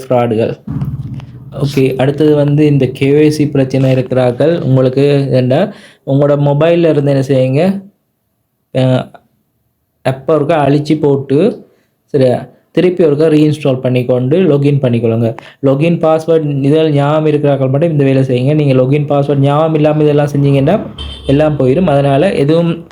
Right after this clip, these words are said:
ஆப்பிள் எதுவும் பக் எதுவும் பிரச்சனைகள் இருந்துச்சுன்னா நீங்க delete பண்ணி போட்டு உங்களோட ஆப்பை திருப்பி ரீஇன்ஸ்டால் பண்ணிட்டு மை-, அ, மைனிங்கை ஸ்டார்ட் பண்ணிட்டு கே ஒய் சி பிரச்சனை இருக்கிறார்கள் செக் பண்ணி பாருங்க.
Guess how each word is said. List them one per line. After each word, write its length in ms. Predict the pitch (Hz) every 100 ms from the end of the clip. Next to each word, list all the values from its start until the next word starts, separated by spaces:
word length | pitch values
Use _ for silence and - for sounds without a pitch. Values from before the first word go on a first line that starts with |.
| -
ஆப்பிள் 320 | 131 - 156
எதுவும் 320 | 151 151 151
பக் 240 | 139 131 135
எதுவும் 280 | 139 143
பிரச்சனைகள் 440 | 135 135 131 143 131
இருந்துச்சுன்னா 420 | 127 120 120 165
நீங்க 220 | 170 156
delete 340 | 139 139 156 160
பண்ணி 220 | 135 127
போட்டு 480 | 127 120 170 262 - - - -
உங்களோட 440 | 139 131 127 123
ஆப்பை 220 | - 156
திருப்பி 260 | 151 147 139
ரீஇன்ஸ்டால் 520 | 139 151 147 - 135
பண்ணிட்டு 500 | 131 123 120 120 208
மை-, 380 | 170 143 135 127
அ, 40 |
மைனிங்கை 380 | 123 127 135 139
ஸ்டார்ட் 360 | 139 139 131 127
பண்ணிட்டு 440 | 127 117 139 226 - - _
கே 180 | - 156
ஒய் 200 | 147 147
சி 200 | 143 131
பிரச்சனை 340 | 131 120 127
இருக்கிறார்கள் 500 | 120 120 113 123 202
செக் 260 | 202 131 -
பண்ணி 180 | 120 131
பாருங்க. 460 | 135 113 107 107